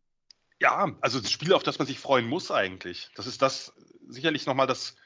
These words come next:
das hochkarätigere Halbfinale von den Namen her, von den Stars her, von, von den, wahrscheinlich auch von den Draft-Prospects, von der Höhe her. Also da werden wahrscheinlich mehr Future First-Round-Draft-Picks sein als im anderen.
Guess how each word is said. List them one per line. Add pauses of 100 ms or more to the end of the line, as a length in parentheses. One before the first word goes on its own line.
(400)
das
hochkarätigere
Halbfinale
von
den
Namen
her,
von
den
Stars
her,
von,
von
den,
wahrscheinlich
auch
von
den
Draft-Prospects,
von
der
Höhe
her.
Also
da (140)
werden
wahrscheinlich
mehr (380)
Future
First-Round-Draft-Picks
sein
als
im
anderen.